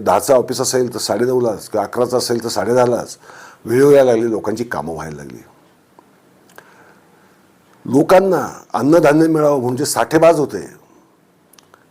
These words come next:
ज्यात काही शेतकरी असतील की जे पिकलं गेलं त्यातलं गंजीमध्ये लपवून ठेवायचे.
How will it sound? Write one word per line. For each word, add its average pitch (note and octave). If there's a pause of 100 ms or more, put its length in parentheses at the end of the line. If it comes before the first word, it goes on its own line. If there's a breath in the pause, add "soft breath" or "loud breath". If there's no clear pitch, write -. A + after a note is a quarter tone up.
(140)
ज्यात A2+ (600)
काही A#2
शेतकरी D3
असतील F#2+
की A2
जे G#2 (200)
पिकलं B2
गेलं D#2+ (520)
त्यातलं G2 (1000)
गंजीमध्ये C3+
लपवून C3
ठेवायचे. -